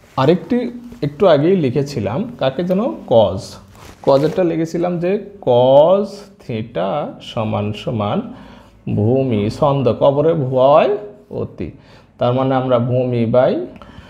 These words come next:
অতিভুজ বলেছিলাম। তাহলে এটাকে যদি উল্টিয়ে লিখি, অর্থাৎ অতিভুজ উপরে দেব, তাহলে লিখলাম অতিভুজ উপরে লিখলাম, আর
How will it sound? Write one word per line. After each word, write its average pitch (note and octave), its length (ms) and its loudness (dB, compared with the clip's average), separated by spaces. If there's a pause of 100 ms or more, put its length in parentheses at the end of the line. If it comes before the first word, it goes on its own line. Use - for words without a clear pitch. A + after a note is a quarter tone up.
(420)
অতিভুজ D#3 800 2 (760)
বলেছিলাম। A2 680 -4 (560)
তাহলে D3 200 4
এটাকে G#3+ 420 4
যদি A3 180 4
উল্টিয়ে F#3 520 4
লিখি, A#2+ 400 -2
অর্থাৎ C3 400 0
অতিভুজ D#3 460 0
উপরে C#3 320 0
দেব, G#2+ 260 -2
তাহলে A#2+ 320 0
লিখলাম A2+ 360 -4 (720)
অতিভুজ C3 920 0 (240)
উপরে B2 520 -2
লিখলাম, A#2 680 -2 (480)
আর G#2+ 280 -2